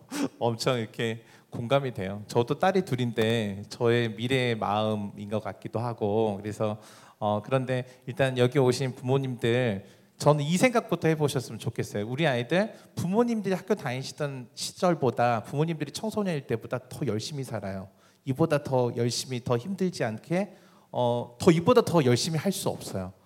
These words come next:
일단은 우리 부모님들이 우리 아이들에게 힘내라고 응원도 해주고 일단 믿어줘야 될 것 같고요. 어, 그 입시, 그 성적 결과는 제가 이렇게 말씀드릴게요. 이게 어떤 오해냐면요.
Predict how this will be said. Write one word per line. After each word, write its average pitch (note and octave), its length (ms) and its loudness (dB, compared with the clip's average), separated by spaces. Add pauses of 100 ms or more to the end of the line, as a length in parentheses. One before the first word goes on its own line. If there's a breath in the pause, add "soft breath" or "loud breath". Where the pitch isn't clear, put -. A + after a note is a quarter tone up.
(300 soft breath)
일단은 F#3+ 640 4
우리 D#3+ 160 -2
부모님들이 F#3+ 580 4
우리 C#3+ 200 -2
아이들에게 C#3 540 -2
힘내라고 E3 840 -2 (300 loud breath)
응원도 E3+ 440 0
해주고 D#3 280 -2
일단 C3+ 280 -4
믿어줘야 D#3+ 440 2
될 A2 200 -2
것 A2+ 80 -10
같고요. G#2 560 -6 (480 soft breath)
어, D3 260 6
그 D#3 400 2 (300)
입시, G3 560 -4 (140)
그 - 140 -8
성적 D4+ 320 -2
결과는 F3 360 4
제가 D#3 140 0
이렇게 G3 240 2
말씀드릴게요. B2+ 560 -4
이게 F3+ 280 4
어떤 C#3 300 2
오해냐면요. C3+ 760 0